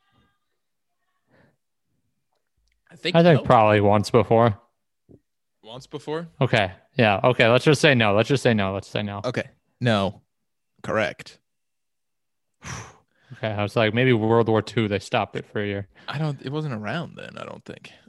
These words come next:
Speaker 1: Um,
Speaker 2: They were
Speaker 1: the
Speaker 2: playing with
Speaker 1: Olympics.
Speaker 2: beach baskets.
Speaker 1: <laughs> The Olympics, which had been set to start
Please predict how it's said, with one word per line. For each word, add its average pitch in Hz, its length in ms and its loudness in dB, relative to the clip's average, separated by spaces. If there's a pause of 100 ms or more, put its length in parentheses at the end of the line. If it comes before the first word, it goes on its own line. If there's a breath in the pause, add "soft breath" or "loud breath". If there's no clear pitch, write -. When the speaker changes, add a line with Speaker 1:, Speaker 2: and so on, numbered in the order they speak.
(140)
Speaker 1:
Um, 107 560 -8 (720)
Speaker 2:
They 160 100 -4
were 143 140 -2
Speaker 1:
the - 60 -16
Speaker 2:
playing 147 220 2
with 120 180 -4
Speaker 1:
Olympics. - 100 -20
Speaker 2:
beach - 300 -8
baskets. - 640 -6
Speaker 1:
<laughs> 107 360 -6 (600 soft breath)
The 131 120 -4
Olympics, 175 640 -2
which 139 200 -4
had 123 140 -4
been 139 200 -2
set 165 200 -6
to 135 60 -14
start 147 340 -4